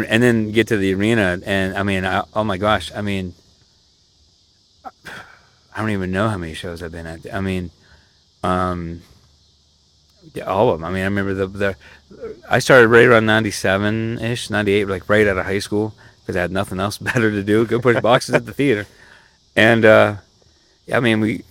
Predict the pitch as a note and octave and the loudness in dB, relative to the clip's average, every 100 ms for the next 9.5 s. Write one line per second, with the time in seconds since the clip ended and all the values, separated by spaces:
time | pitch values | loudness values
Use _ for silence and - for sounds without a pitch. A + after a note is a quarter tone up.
0 | _ - D3 - - A2+ A2+ A2 A2+ D3+ | _ -10 -8 -8 -10 -12 -14 -8 -6 -4
1 | - G2 E2+ - G2 C3+ F#2+ E2+ G2 G2+ | -6 -8 -12 -6 -2 -2 -2 -6 -6 -6
2 | F2+ F#2 C3+ - E2 D#2+ D#2+ E2 G2+ F#2+ | -6 -4 -4 -6 -14 -16 -16 -16 -12 -10
3 | F2+ F2 F#2 A2+ G2 F2 E2+ E2+ G#2 G#2 | -8 -10 -10 -8 -6 -6 -8 -4 -2 2
4 | G#2+ G#2 A2 G#2 - G#2+ F#2+ G2 G#2 A2 | 2 2 -2 -4 -4 -4 -2 -2 0 2
5 | A2 G2+ - - _ _ G2+ G2+ G2+ G#2 | 0 -2 -8 -20 _ _ -4 -2 0 0
6 | F#2+ G#2 A2 F#2+ F2 - G2+ A2 G2+ F2 | 2 4 4 2 -2 -4 -2 0 -2 -6
7 | _ D3+ F#2 - _ C#3+ G#2 F#2+ G2 - | _ -8 -8 -8 _ -12 -8 -6 -8 -10
8 | - - - - F#2 F2 F2+ - - G2 | -16 -20 -14 -4 -4 -4 -8 -10 0 4
9 | A#2 A2+ G#2+ G#2 | 4 4 2 0